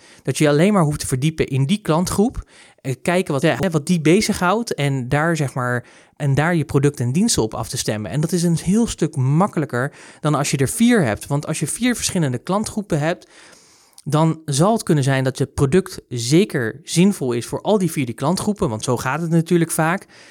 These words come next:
Maar het risico is, is dat je dus die klantgroepen dus ook allemaal moet aanspreken op de juiste toon, op de juiste manier. En dat betekent dus ook dat je eigenlijk een soort vier bedrijven in één bedrijf hebt.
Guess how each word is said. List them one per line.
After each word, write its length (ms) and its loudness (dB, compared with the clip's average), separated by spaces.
Maar 600 2
het 200 -6
risico 540 0
is, 200 -4
is 120 -6
dat 180 -2
je 60 -8
dus 180 -2
die 160 -8
klantgroepen 500 0
dus 200 -2
ook 140 2
allemaal 360 2
moet 220 -2
aanspreken 760 -2
op 140 -4
de 100 -2
juiste 420 0
toon, 300 2
op 100 -6
de 80 -6
juiste 380 2
manier. 320 2
En 520 -4
dat 0 -
betekent 400 2
dus 120 -4
ook 120 0
dat 100 -2
je 60 -6
eigenlijk 340 -4
een 60 -4
soort 260 -2
vier 260 0
bedrijven 540 0
in 200 -4
één 200 6
bedrijf 420 4
hebt. 300 -6